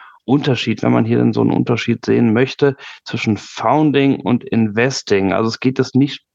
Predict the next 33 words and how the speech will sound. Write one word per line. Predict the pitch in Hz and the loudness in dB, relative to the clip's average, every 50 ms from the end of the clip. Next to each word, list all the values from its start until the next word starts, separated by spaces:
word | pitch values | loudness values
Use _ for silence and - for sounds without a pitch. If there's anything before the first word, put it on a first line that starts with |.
| _ _ | _ _
speziell | - - 127 - - - 131 139 | -4 -4 -4 -2 0 0 2 2
darum | 139 135 120 113 - 110 131 127 135 131 | 2 2 0 0 0 2 2 2 0 0
zu | - 127 | -2 -4
sagen, | 110 110 120 117 120 127 127 135 131 - - - - - - | -2 0 2 2 2 2 2 0 -2 -2 -8 -16 -16 -12 -8
am | - 104 110 | -6 -2 0
Ende | 85 113 147 143 143 147 143 127 - | 0 0 2 2 2 2 0 0 -2
ist | - 107 123 - - - - | -6 -6 -8 -10 -10 -8 -6
ein | - - - 95 107 113 107 | -4 -2 0 0 0 0 -2
großer, | - - - 117 127 131 - - 123 117 113 113 113 107 - - 78 104 | -2 -2 0 0 0 0 0 0 2 2 2 2 2 2 0 0 0 0
ähm, | 110 107 110 107 104 104 - - - - - - - 104 - | 0 2 2 0 0 -2 -6 -12 -20 -20 -20 -8 -6 -4 -2
Ertrag, | - - - - - - - 120 120 131 156 202 202 - - - | -2 -2 -4 -4 -8 -6 -4 -2 0 0 0 0 -2 -4 -4 -2
der | - 143 143 147 | 0 2 2 2
für | 139 - - 147 | 0 -2 -2 0
den | 143 147 135 139 131 | 2 2 2 2 2
Investor, | 92 92 85 - - 127 120 120 135 143 - - - - 147 143 147 151 147 135 | 2 0 0 0 0 0 2 0 -2 -2 -2 -6 -6 -2 0 2 2 2 2 0
äh, | 98 85 - - 87 - - | 0 -2 -2 -2 -4 -2 0
rauskommt, | - 139 151 - - - - 139 127 | 0 0 0 -2 -8 -10 -6 -6 -4
sondern, | 127 131 131 131 127 127 127 127 127 | 0 0 2 2 2 2 2 2 2
ähm, | 78 - - 117 117 | 0 0 0 0 2
derjenige, | 110 120 120 120 131 135 131 127 120 | 2 0 0 2 2 0 0 0 0
der | - 123 | -2 -2
hier | 120 117 123 120 | 0 0 -2 0
der | - 110 110 | 0 0 -2
Finanzierer | - - 123 117 107 107 - - - - - 127 131 - | 0 0 0 0 0 0 -2 -4 -2 -2 0 2 2 0
ist, | - 127 - - | 0 -2 -4 -6
bekommt | - 131 - - 127 131 127 | -8 -6 -2 -2 -2 0 0
am | 127 123 - | 0 0 0
Ende | - 131 120 117 120 | 0 0 0 0 0
ein | - 117 117 117 113 | 0 2 2 0 0
Produkt | - - - 135 - - 151 - - _ - | -2 -4 -4 -2 0 -2 -2 -2 -6 _ -18
quasi | - - 98 95 101 107 107 110 107 - | -8 -4 -2 0 0 0 0 0 0 2
und, | - 117 120 117 - - - | 2 2 2 0 0 -2 -2
ähm, | - - 120 123 123 | 0 2 2 2 0